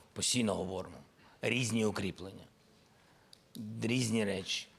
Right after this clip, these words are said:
І війська, але і пакети, про які ми говоримо. Цік-, цікаво, я тут нещодавно порахував щодо одної підтримки, порахував, е, м, скільки ми чекали, а потім, е,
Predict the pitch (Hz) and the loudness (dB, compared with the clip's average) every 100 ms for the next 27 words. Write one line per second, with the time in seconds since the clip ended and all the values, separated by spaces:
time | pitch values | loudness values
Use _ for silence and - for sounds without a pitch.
0 | - 113 107 151 139 - 101 110 127 151 | -4 0 2 4 2 2 4 4 4 2
1 | 139 143 143 147 165 127 107 - 104 95 | 2 2 2 0 0 0 0 0 0 0
2 | 104 98 98 98 92 90 80 - _ - | 0 2 0 0 -2 -4 -10 -20 _ -20
3 | - - - - - - - - 143 - | -20 -20 -20 -20 -20 -20 -4 -2 0 0
4 | 113 - 117 143 123 113 107 101 104 101 | 2 2 4 4 4 4 4 4 2 2
5 | - - - - - - - 80 90 104 | -2 -12 -10 -10 -16 -18 -10 -6 0 2
6 | - 107 110 104 98 95 104 107 107 107 | 2 4 4 4 2 2 2 2 4 2
7 | 107 - - - - - - - 104 101 | 2 -2 -8 -12 -20 -16 -2 2 4 4
8 | 98 95 92 - 107 107 104 98 90 101 | 4 2 0 0 0 2 2 2 0 0
9 | 131 131 104 92 110 98 110 113 - - | 2 2 0 0 0 2 2 0 -2 -12
10 | - - - - - 127 - 113 117 123 | -20 -20 -20 -20 -10 -6 0 -2 -2 -2
11 | - - 107 117 113 110 120 107 165 185 | -2 0 0 2 2 2 2 2 2 4
12 | 117 92 98 - - - - 143 - 135 | 2 0 -2 -8 -2 -2 0 -2 2 0
13 | 127 117 - | 0 -4 -12